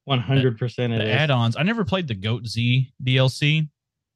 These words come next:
Speaker 2: Uh, that was supposed to be like its take on
Speaker 1: <clears throat>
Speaker 2: DayZ with zombies
Speaker 1: Yeah.
Speaker 2: and stuff.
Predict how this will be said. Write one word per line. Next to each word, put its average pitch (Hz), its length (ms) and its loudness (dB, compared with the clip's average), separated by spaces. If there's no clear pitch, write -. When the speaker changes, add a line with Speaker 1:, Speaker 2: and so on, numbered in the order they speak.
Speaker 2:
Uh, 104 160 -2
that 104 140 -2
was 104 100 -2
supposed 110 240 0
to 120 40 -2
be 113 40 0
like 104 180 -2
its 101 120 -8
take 107 220 -2
on 101 160 0
Speaker 1:
<clears throat> - 0 -
Speaker 2:
DayZ 113 540 0
with 101 140 -4
zombies 107 320 0
Speaker 1:
Yeah. 120 60 4
Speaker 2:
and 123 100 4
stuff. 131 300 2